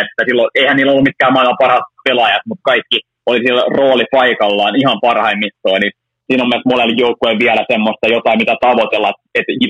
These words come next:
löydetään ne täydelliset roolit jokaiselle pelaajalle, ja silloin se tuote Servullakin voi olla vielä parempaa, ja mun mielestä sitä tasoa nyt ei ole vieläkään, vieläkään tässä löydetty, se mitä Astres pelasi, että siinä on selkeästi jotain, mitä tavoitella, mitään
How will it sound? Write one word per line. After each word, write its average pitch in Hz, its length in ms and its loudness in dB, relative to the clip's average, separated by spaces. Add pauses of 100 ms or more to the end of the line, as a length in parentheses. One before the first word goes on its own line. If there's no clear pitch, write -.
löydetään 123 360 2
ne 113 120 -4
täydelliset 117 580 0
roolit 110 320 0
jokaiselle 113 320 0 (100)
pelaajalle, 104 400 2
ja - 60 -6
silloin 113 240 0
se 107 60 0 (400)
tuote 117 200 2 (120)
Servullakin 110 540 0 (400)
voi 127 180 4
olla 113 120 2 (100)
vielä 117 160 2 (100)
parempaa, 104 440 0 (100)
ja 101 60 2 (480)
mun 117 100 2
mielestä 113 200 0
sitä 117 160 0
tasoa 123 200 0
nyt 117 140 -4
ei 120 80 2
ole 117 120 0
vieläkään, 117 320 0
vieläkään 117 240 0
tässä 113 200 0
löydetty, 110 300 0
se 104 160 -2
mitä 101 140 -2
Astres 110 380 -2
pelasi, 110 260 0
että 98 120 -6
siinä 107 200 -2
on 107 60 -2 (380)
selkeästi 143 400 0
jotain, 135 240 0
mitä 120 100 0 (120)
tavoitella, 101 480 2 (480)
mitään 117 280 2